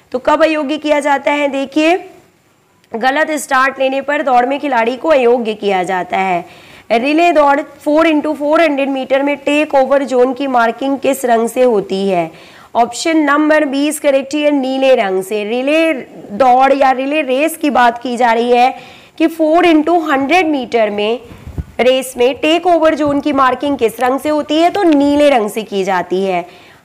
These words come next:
Four into hundred meter रिले दौड़ में टेक ओवर zone की marking किस रंग की होती है? Repeat हो गया है question।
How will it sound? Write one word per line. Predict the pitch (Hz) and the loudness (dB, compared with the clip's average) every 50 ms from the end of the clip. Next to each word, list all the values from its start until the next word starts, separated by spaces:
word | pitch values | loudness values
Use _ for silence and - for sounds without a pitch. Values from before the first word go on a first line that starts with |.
| _ _ - | _ _ 0
Four | 320 311 339 370 | 2 2 4 4
into | 370 339 330 320 339 359 330 | 4 2 2 2 2 0 2
hundred | 311 294 277 320 320 | 0 0 0 0 0
meter | 311 311 302 - 311 311 | 0 -2 -2 -2 -4 -2
रिले | 285 294 285 277 294 302 | -2 -2 0 0 0 2
दौड़ | 302 294 294 294 | 2 2 2 2
में | 294 302 302 | 2 0 -2
टेक | - 285 294 294 - | -2 -2 -2 0 0
ओवर | 294 277 262 294 294 | -2 0 0 0 0
zone | 254 285 269 277 269 | 0 0 -2 -2 -2
की | 294 285 | -2 -2
marking | 277 269 262 254 254 254 294 294 285 277 | -2 0 0 0 -2 -2 -2 -2 -2 -2
किस | 277 269 269 - | -2 -4 -4 -2
रंग | 277 269 269 285 | -2 0 0 -2
की | 269 285 | -2 -2
होती | 294 294 277 285 294 311 | -2 -2 -2 -2 -2 -2
है? | 311 | -2
Repeat | 277 254 - 247 262 247 302 | -2 -4 -4 -6 -6 -4 -4
हो | 285 269 | -4 -2
गया | 247 277 285 | -2 0 2
है | 277 277 269 | 2 0 0
question। | - 277 277 262 269 - 285 294 320 349 | -2 -4 -4 -4 -4 -2 0 0 0 0